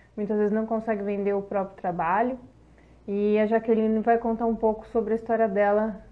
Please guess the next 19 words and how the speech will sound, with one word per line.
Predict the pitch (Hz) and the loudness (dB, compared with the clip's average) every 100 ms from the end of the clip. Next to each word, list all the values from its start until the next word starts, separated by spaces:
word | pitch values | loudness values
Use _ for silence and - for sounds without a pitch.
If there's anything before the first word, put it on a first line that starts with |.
| - | -10
dentro | 196 196 208 214 | -4 -2 -2 -2
desse | 202 208 208 | -2 -2 -2
assunto, | 240 240 185 185 185 | -4 -4 -6 -6 -4
dentro | 196 190 | -6 -4
do | 190 | -4
meio | 202 196 196 | -2 0 0
da | 214 | 2
arte, | 202 180 202 208 - | 2 2 0 0 -4
como | - 226 226 | -2 0 2
ela | 214 202 | 2 0
entrou | 190 214 220 226 | -2 -2 0 0
pra, | 226 190 190 | -2 -2 -4
pro | 190 208 | -4 -2
mundo | 208 202 190 | -2 0 0
artístico, | 180 180 - 233 233 233 - | -2 -4 -4 -2 -2 -4 -12
como | 196 202 202 | -10 -6 -2
ela | 202 | -2
se | 196 214 | -4 -8
descobriu | 180 - 208 180 202 202 202 | -12 -10 -8 -2 0 0 -2